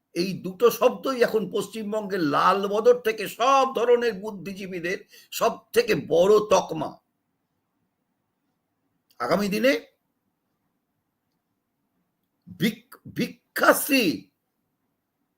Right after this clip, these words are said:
এই উপাধি তাদের জন্য যথেষ্ট। ধন্যবাদ সকলকে, আজকে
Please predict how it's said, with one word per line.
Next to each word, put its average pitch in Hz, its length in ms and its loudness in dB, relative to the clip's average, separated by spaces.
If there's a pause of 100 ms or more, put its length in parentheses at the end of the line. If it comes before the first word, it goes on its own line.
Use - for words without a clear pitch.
(3250)
এই 156 240 -2
উপাধি 220 480 0
তাদের 160 360 -2
জন্য 143 300 -4
যথেষ্ট। 107 420 -8 (880)
ধন্যবাদ 170 340 -4
সকলকে, 143 500 -12 (500)
আজকে 123 280 -8